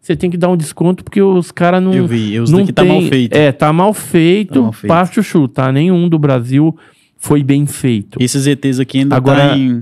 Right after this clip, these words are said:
Speaker 1: na
Speaker 2: evolução.
Speaker 1: Inglaterra, na Inglaterra são melhores. Independente disso ser fake ou de ser ser humano que faz, a gente tem, vez ou outra, pousos desses objetos, onde você tem marcas autênticas,
Speaker 2: E no caso é essa
Speaker 1: implantações.
Speaker 2: aqui, né?
Speaker 1: Essa daí.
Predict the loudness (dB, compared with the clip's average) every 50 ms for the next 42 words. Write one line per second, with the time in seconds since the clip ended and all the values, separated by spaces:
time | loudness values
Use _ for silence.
0 | 0 0 2 2 4 4 4 2 2 2 2 2 2 2 2 2 2 0 -2 -2
1 | -2 0 0 2 2 2 2 2 0 0 0 0 0 2 2 2 2 2 0 -2
2 | -2 -2 0 2 2 2 0 0 -2 -6 -18 -20 _ _ 0 0 2 2 0 0
3 | 2 2 2 2 2 2 2 0 0 0 -2 0 0 2 2 2 2 0 -2 -2
4 | 0 0 -2 -2 -2 -2 0 2 2 4 2 2 0 -2 -2 -4 -4 -4 -2 -2
5 | -2 0 0 -2 -6 -10 -8 -4 -2 -2 -2 -2 -4 -8 _ _ _ _ -12 -4
6 | -2 0 0 2 2 0 0 -2 -2 -4 -2 -2 -2 -4 -6 -12 -20 -10 -4 0
7 | 2 2 2 0 -2 -6 -8 _ -2 0 0 0 0 0 0 0 0 2 2 2
8 | 2 2 2 0 0 -2 -4 -4 -4 -6 -12 _ _ _ _ 2 2 4 4 4
9 | 2 0 0 -2 -2 -2 0 0 0 0 -2 -4 -4 -2 -2 0 0 -2 0 0
10 | 0 0 0 -2 -6 -20 _ _ _ _ -4 -2 -2 0 0 0 0 0 -2 -2
11 | 0 0 2 2 2 2 2 0 0 0 0 0 0 -2 -2 -2 0 0 2 2
12 | 0 0 -2 -2 -2 -2 0 2 2 2 2 2 2 2 2 2 2 2 2 2
13 | 4 4 4 2 2 2 2 2 0 0 0 0 0 -2 -4 -4 -6 -4 -2 -2
14 | -2 -2 -2 -2 0 2 2 2 0 0 -2